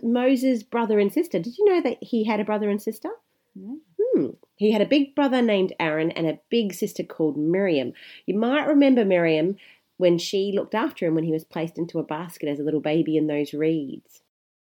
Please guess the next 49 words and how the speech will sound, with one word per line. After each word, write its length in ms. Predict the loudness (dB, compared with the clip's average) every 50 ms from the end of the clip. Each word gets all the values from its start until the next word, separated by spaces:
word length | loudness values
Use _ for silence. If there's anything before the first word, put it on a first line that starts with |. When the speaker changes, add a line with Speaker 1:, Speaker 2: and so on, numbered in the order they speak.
| _ _ _ -6
Speaker 1:
Aaron 340 | -4 0 2 2 2 4 2
had 140 | 2 0
helped 340 | 0 -2 -2 -4 -4 -4 -2
Moses 600 | -2 0 0 0 -2 -2 -4 -4 -6 -6 -12 -20 _ _ _ _ 0
when 100 | 2 2
he 80 | 2
had 100 | 2 0
to 60 | 0
go 80 | -2 -2
and 120 | -2 -2
talk 240 | -2 -4 -8 -8 -8 -12
to 100 | -12 -12
Pharaoh, 400 | -8 -6 -4 -4 -2 -4 -4 -4
so 120 | -4 -4
they'd 220 | -2 -2 -2 -2
both 300 | -2 -2 -2 -2 -4 -4
been 180 | -2 0 0 0
a 60 | 0
great 300 | 0 -2 -2 -4 -4 -4
help 300 | -6 -6 -6 -6 -6 _ -10
to 120 | -10 -6
their 180 | -4 -4 -4 -2
little 260 | -4 -2 -2 -4 -6
brother. 420 | -4 -4 -4 -4 -6 -8 -10 -12 _ _ _ -12
<laughs> 180 | -12 -8 -2
Moses, 460 | -2 0 2 4 4 4 4 4 2 0
you 80 | 2
don't 160 | 4 4 2
really 160 | 4 2 0 2
think 200 | 2 2 2 4
of 80 | 2
him 100 | 4 2
as 100 | 2 0
being 220 | 0 -2 -2 0 0
a 40 |
little 200 | 0 0 -2 -2
brother, 240 | -4 -4 -6 -6 -6
do 100 | -6 -6
you? 200 | -6 -8 -8 -10 _ _ _ _ _ _ _ _ _ _ _ _ 0
But 140 | 2 4 6
one 260 | 6 6 8 8 8
day, 380 | 8 6 2 0 -4 -8 -6 -4
Miriam 480 | -2 -2 0 0 0 -2 0 0 0 0
and 80 | 0 -2
Aaron 320 | -2 -2 0 0 0 0
got 140 | 0 0 2
annoyed 600 | 4 6 6 6 6 4 2 2 2 0 0 0 0
with 220 | 0 0 0 -2
Moses 640 | -4 -6 -4 -6 -10 -10 -8 -8 -8 -8 -10 -12